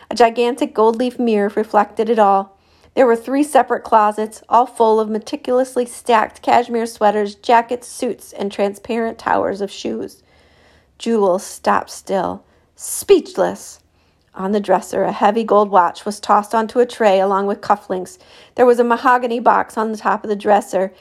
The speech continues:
and March pawed through it. More cufflinks, a hideous pinky ring. "Keep looking," he told Jules. "I'm going to try the study next door." The sun must have set because the hallway was dark.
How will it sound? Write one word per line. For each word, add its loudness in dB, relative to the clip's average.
and -2
March 0
pawed 2
through 0
it. -2
More 4
cufflinks, -2
a -2
hideous 0
pinky -8
ring. -6
"Keep -4
looking," 0
he -2
told -2
Jules. -4
"I'm -2
going 4
to -4
try 2
the -6
study 0
next -6
door." 0
The -4
sun -2
must -4
have -4
set 0
because -6
the 2
hallway 0
was -6
dark. 0